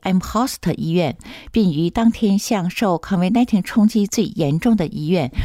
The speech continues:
宣布了三项计划，包括立即纽约市立医院系统拨款一点一一亿美元，用于雇佣护士和相关医院人员，试图确保纽约市医院具备因疫情升温的资源。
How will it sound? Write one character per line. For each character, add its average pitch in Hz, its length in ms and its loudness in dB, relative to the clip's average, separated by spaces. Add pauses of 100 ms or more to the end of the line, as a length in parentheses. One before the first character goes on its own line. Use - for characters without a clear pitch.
(100)
宣 220 260 2
布 208 160 2
了 147 140 -2
三 233 260 2
项 156 240 -2
计 139 180 0
划， 131 300 -6 (480)
包 302 140 2
括 220 360 0
立 254 160 4
即 175 220 0
纽 147 220 2
约 170 120 2
市 196 280 0
立 160 160 -2
医 - 140 -4
院 180 200 0
系 - 180 -2
统 123 280 -2
拨 175 160 0
款 117 320 -6 (260)
一 269 180 2
点 151 300 -2
一 226 320 2
一 214 220 4
亿 226 400 0
美 131 160 -2
元， 113 320 -2 (320)
用 220 200 2
于 170 160 0
雇 262 220 0
佣 180 220 2
护 185 320 0
士 - 280 -4
和 - 240 -2
相 196 280 -2
关 180 280 -2
医 220 120 -2
院 170 180 2
人 117 180 -4
员， 123 300 0 (420)
试 - 200 0
图 214 160 2
确 240 200 0
保 170 160 0
纽 156 280 2
约 233 160 2
市 220 180 0
医 202 140 -2
院 214 260 2 (240)
具 233 160 2
备 170 240 0
因 220 400 2
疫 226 220 2
情 165 260 -2
升 233 320 4
温 214 160 4
的 151 160 -2
资 170 260 0
源。 117 300 0